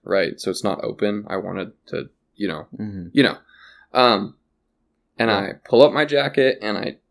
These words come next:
Speaker 1: tuck it, you know, behind the, the grip of my gun so they can see it, 'cause they're, like, fifteen feet away from us, and they're, they're on the left now walking right towards us, <laughs> um, 'cause they switched sides again, right? They're being hella sketch.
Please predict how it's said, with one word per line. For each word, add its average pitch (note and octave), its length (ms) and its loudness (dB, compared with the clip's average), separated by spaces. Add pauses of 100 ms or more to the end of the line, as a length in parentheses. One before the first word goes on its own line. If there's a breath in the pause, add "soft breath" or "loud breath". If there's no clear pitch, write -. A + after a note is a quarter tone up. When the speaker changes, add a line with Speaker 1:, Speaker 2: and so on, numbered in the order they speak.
(280)
Speaker 1:
tuck - 260 0
it, G#2 280 0 (520)
you - 100 -10
know, G#2+ 320 -8
behind A2+ 400 -4
the, G#2 280 -2 (200)
the G#2 120 -4
grip G#2 300 -2
of A2 80 -12
my G#2+ 140 -4
gun G#2+ 500 0 (160)
so - 160 -6
they G#2 140 2
can G2+ 160 -6
see A#2+ 180 2
it, G2+ 100 0
'cause G#2+ 120 -2
they're, C3 120 8
like, A2 220 4
fifteen G#2+ 500 -4
feet G2 160 -6
away F#2+ 240 -4
from - 200 -14
us, - 200 -14
and G2 120 -6
they're, G2 340 -6
they're G#2+ 160 2
on G#2 80 0
the G2 80 -2
left G2 240 -2
now F#2 140 -4
walking G2 300 -4
right F2+ 180 -8
towards F#2+ 260 -6
us, A2 260 -4 (220 loud breath)
<laughs> - 720 -4
um, F2+ 280 0
'cause G#2 160 -4
they G2+ 100 0
switched - 340 -2
sides F2+ 260 -6
again, - 600 -4
right? A2+ 180 4
They're D3 140 4
being D3+ 180 2
hella D3+ 180 2
sketch. - 480 -4